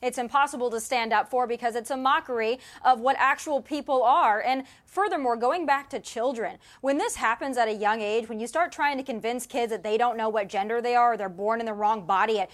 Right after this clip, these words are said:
two, three, four, five, six, seven, eight, nine, ten years old, that's child abuse.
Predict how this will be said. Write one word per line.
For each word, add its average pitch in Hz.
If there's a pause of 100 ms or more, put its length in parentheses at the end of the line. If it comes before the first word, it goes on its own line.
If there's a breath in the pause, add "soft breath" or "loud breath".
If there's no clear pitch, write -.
(120)
two, 294
three, 277
four, 269
five, 254
six, -
seven, 262
eight, 269
nine, 254
ten 262
years 254
old, 269 (200 loud breath)
that's 339
child 269
abuse. -